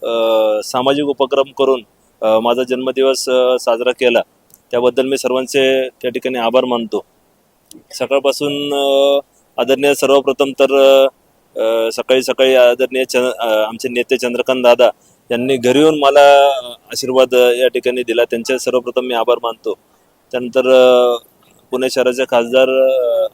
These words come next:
आमचे नेते, अ, आदरणीय मुरलीधर अण्णा मोहोळ यांनी पण अधिवेशन चालू असल्यामुळे ते दिल्लीला आहेत, पण, अ, फोनवर संपर्क करून त्यांनी पण मला,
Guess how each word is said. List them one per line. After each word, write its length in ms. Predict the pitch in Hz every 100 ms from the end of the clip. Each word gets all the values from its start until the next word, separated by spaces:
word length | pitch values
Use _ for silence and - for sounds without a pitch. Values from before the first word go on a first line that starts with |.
| _ -
आमचे 220 | 113 -
नेते, 440 | 120 120 127 127 131 _ _ _ -
अ, 60 | 107 107 101 110
आदरणीय 320 | 113 123 127
मुरलीधर 460 | 123 123 123 123 123
अण्णा 280 | 123 127 123 123
मोहोळ 280 | 117 123 120 - _ -
यांनी 200 | 117 120
पण 320 | 131 139 139 135
अधिवेशन 480 | 123 131 135 143
चालू 240 | 135 127 135
असल्यामुळे 400 | 123 139 131 131
ते 80 | 123
दिल्लीला 340 | 127 135 135
आहेत, 120 | 123 -
पण, 220 | 127 131
अ, 340 | 123 123 123 117 131
फोनवर 260 | 127 127
संपर्क 460 | - 123 120 127 127
करून 200 | 123 127
त्यांनी 260 | 123 123 131
पण 160 | 135
मला, 340 | 127 127 127